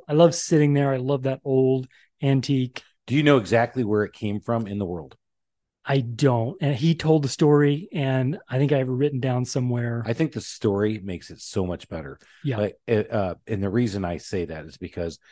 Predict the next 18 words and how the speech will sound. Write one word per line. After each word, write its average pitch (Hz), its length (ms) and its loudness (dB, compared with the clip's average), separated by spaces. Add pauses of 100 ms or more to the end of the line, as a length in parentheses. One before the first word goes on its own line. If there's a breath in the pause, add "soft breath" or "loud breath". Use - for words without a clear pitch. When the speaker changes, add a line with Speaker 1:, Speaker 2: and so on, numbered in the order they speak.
(260 soft breath)
Speaker 2:
if 104 140 -8
I 147 120 -4
told 98 400 0
you 67 260 -14
that 76 120 -12
I 107 160 -2
was 87 200 -6
currently 104 500 -6
using 85 360 -10
a 73 40 -14
desk 71 500 -16
that 78 180 -16
Ronald 87 380 -8
Reagan 76 280 -14
used 69 340 -18
at 76 100 -16
one 82 260 -14
time, 76 420 -16